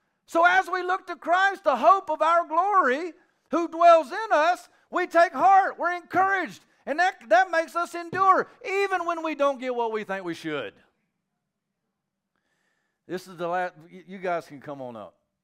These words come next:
You know how you can set aside everything that you have a right to?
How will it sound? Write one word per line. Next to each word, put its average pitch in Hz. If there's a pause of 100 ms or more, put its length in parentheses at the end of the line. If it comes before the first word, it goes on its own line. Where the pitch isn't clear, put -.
(640)
You 160
know 359
how 226 (340)
you 196
can 175
set 202
aside 180
everything 175 (260)
that 165
you 190
have 180
a 156
right 156
to? 175